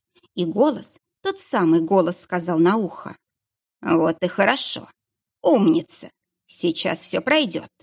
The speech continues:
и мы поедем". "К-, куда?" спросила Дарья. "Туда, где мы будем вместе. Ты ведь этого хочешь?" И он дунул легонько ей в ухо, и от этого дуновения все её здравые мысли куда-то исчезли,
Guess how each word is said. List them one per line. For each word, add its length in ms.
и 140
мы 160
поедем". 720
"К-, 160
куда?" 520
спросила 560
Дарья. 460
"Туда, 480
где 360
мы 160
будем 340
вместе. 640
Ты 180
ведь 280
этого 400
хочешь?" 760
И 120
он 260
дунул 380
легонько 520
ей 200
в 100
ухо, 320
и 100
от 200
этого 320
дуновения 720
все 260
её 240
здравые 480
мысли 400
куда-то 500
исчезли, 640